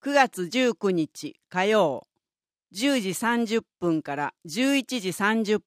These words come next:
分まで。場所、区役所二階集団検診室。対象、一はハイハイ組、おおむね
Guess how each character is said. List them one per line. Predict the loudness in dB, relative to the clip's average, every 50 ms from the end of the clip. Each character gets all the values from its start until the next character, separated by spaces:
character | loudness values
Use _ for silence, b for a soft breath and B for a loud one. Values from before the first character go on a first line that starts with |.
| _ -6
分 | -4 -2 -2 -2 -4
ま | -6 -8 -10
で。 | -12 -14 -16 _ _ _ _ _ _ _ _ _ _ _ _ _ _ _ _
場 | -6 -4 -4 -4
所、 | -2 0 0 0 0 0 _ _ _ _ _ _ _ _ _ _ _ _
区 | -2 2
役 | 4 4 4 2 -4 -8
所 | -4 -2 0 0
二 | 0 0 0 -2
階 | 0 0 -2 0 -2 -4 -8 -10
集 | -10 -6 -2 0 0 2
団 | 2 2 2 2 0 -2
検 | 0 0 2 2 0 -2
診 | -4 -4 -2 0 0 0
室。 | -2 -6 _ -16 -16 -16 -16 _ _ _ _ _ _ _ _ _ _ _ _ _ _ _ _ _ _ _ _ _ _ -2
対 | 2 2 2 2 2
象、 | -2 -2 0 2 2 2 2 0 -2 -6 _ _ _ _ _ _ _ _ _ _ _ _ -10
一 | -10 -10 -8 -4 0 4
は | 4 6 6 4 2 _ _
ハ | _ _ -6 -4 -2
イ | -2 -2
ハ | -2 0 0 2
イ | 2 2 0 0
組、 | 0 0 0 2 0 -2 -2 -6 _ _ _ _ _ _ _ _ _ _ _ _ _ _
お | 4 6 6 6
お | 6
む | 4 2 2
ね | 2 2 0 0